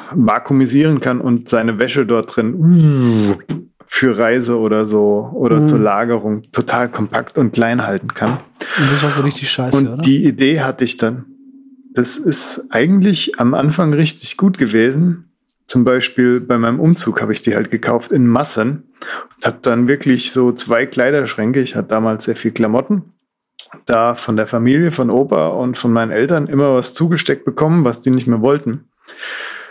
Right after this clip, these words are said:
Speaker 1: Ja, hat also eine große Garderobe und hab die beim Umzug fleißig eingetütet in Venco Vakuumaufbewahrungssysteme.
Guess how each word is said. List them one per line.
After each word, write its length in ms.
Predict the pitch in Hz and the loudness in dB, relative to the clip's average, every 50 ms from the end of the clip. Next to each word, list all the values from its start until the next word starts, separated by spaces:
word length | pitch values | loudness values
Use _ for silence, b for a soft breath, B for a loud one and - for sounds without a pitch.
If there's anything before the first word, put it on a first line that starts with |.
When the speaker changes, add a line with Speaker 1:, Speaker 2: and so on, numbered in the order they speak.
| B B B B B B _ - | B B B B B B _ 0
Speaker 1:
Ja, 300 | 131 131 120 113 - - - _ _ _ _ _ _ _ _ _ _ _ _ _ _ _ _ - - - | 0 2 0 0 -4 -8 -16 _ _ _ _ _ _ _ _ _ _ _ _ _ _ _ _ -10 -6 -2
hat 220 | - 139 - - | -2 -2 -2 0
also 200 | 143 135 135 143 | -2 0 0 2
eine 120 | 139 135 123 | 2 2 0
große 300 | - 131 143 143 143 135 | 2 2 0 0 2 0
Garderobe 480 | 127 123 120 123 120 120 131 139 196 | 0 0 0 0 0 0 0 0 0
und 140 | 175 143 123 | 0 0 0
hab 180 | - 131 123 - | -2 -4 -4 0
die 100 | - 139 | 0 0
beim 220 | 113 110 123 123 - | 2 2 0 0 2
Umzug 480 | - 147 156 156 - 151 151 139 - | 2 2 2 2 2 0 -2 -2 -4
fleißig 600 | - - - 135 123 120 131 147 139 120 - - | -4 -2 0 2 2 2 0 -2 -4 -4 -4 -2
eingetütet 600 | 127 139 156 160 143 143 - 131 127 135 135 - - | -2 0 2 0 0 0 0 0 2 2 0 -2 0
in 280 | 143 135 131 131 123 | 0 2 2 2 2
Venco 320 | 113 135 143 160 160 139 120 | 2 2 0 2 0 2 2
Vakuumaufbewahrungssysteme. 1600 | 135 165 175 - 180 151 156 175 208 196 - 180 151 139 131 123 120 120 117 - 127 117 - - - 123 123 147 196 208 190 | 0 0 0 0 0 0 0 0 -2 -2 0 0 2 2 2 2 2 0 -2 -2 -2 -4 -2 0 2 2 2 2 0 -2 -4